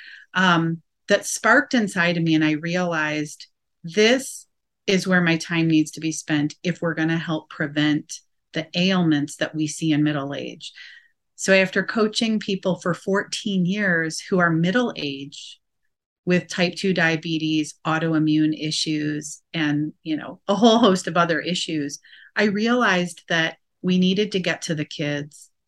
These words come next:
and help them make better choices so that we can prevent those ailments.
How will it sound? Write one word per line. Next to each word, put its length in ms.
and 160
help 340
them 320
make 280
better 260
choices 960
so 280
that 160
we 100
can 240
prevent 720
those 240
ailments. 680